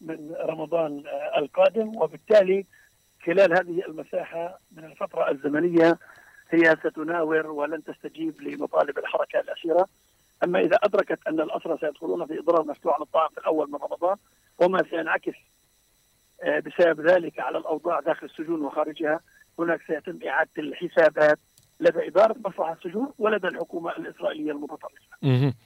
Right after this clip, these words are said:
Speaker 2: طيب، آه، أختم معك حول، آه، حالة الإسناد مع أسرانا، آه، في ظل استمرارهم بهذه الخطوات، آه، الاحتجاجية والنضالية.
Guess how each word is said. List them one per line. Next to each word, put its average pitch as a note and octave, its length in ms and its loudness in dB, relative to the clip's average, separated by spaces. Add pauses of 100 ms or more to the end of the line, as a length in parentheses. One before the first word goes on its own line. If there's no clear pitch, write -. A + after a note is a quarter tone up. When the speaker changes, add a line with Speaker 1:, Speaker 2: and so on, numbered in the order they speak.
(420)
Speaker 2:
طيب، D3+ 140 6 (380)
آه، E3+ 260 -2
أختم A3 320 4
معك G#3+ 260 2
حول، F#3 380 4
آه، E3+ 440 6
حالة F3 380 4
الإسناد C#3 560 4
مع A2 260 2
أسرانا، B2 520 4 (440)
آه، C3 360 -6
في C3+ 220 4
ظل C#3 200 6
استمرارهم B2+ 760 4
بهذه A2+ 680 2
الخطوات، A2 760 2 (260)
آه، G2 560 0
الاحتجاجية G#2 800 0
والنضالية. F#2 720 -2